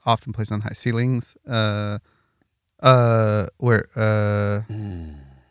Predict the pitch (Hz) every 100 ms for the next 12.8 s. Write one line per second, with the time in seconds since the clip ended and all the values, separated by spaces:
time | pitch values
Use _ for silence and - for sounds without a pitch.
0 | _ _ _ _ _ _ 131 120 110 104
1 | 110 - - _ _ _ _ 123 123 123
2 | 104 123 104 90 82 78 - - 107 104
3 | - - 82 - - - 98 85 - 82
4 | 76 73 69 - 80 73 127 120 117 113
5 | - 104 - 139 123 113 110 - 117 113
6 | 110 - 110 107 71 104 104 104 95 98
7 | - 127 120 110 113 101 101 - 107 98
8 | 95 110 98 110 127 82 95 117 117 82
9 | 82 78 78 - - 87 - - 78 101
10 | 98 90 - _ _ - - 123 123 120
11 | 104 - 143 135 131 123 _ _ - -
12 | 147 120 110 - _ 131 135 123